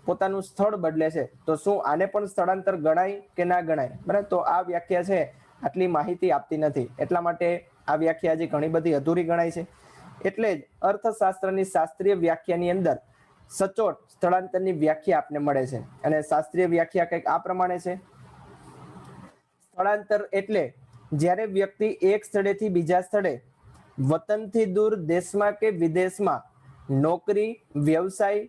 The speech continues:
કે સારું જીવન ધોરણ પ્રાપ્ત કરવા માટે કાયમી વસવાટ કરે છે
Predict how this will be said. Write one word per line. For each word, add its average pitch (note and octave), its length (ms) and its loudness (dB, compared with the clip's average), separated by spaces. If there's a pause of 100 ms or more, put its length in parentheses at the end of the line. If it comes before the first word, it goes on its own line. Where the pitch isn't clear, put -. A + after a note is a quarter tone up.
(120)
કે A3 100 2
સારું G3+ 420 -2
જીવન F3+ 360 2
ધોરણ G3+ 260 2
પ્રાપ્ત F3+ 380 -2
કરવા F3+ 340 2
માટે F#3 380 -4 (400)
કાયમી G#3 480 -2
વસવાટ F3+ 520 0
કરે G#3 220 0
છે C#3+ 300 -2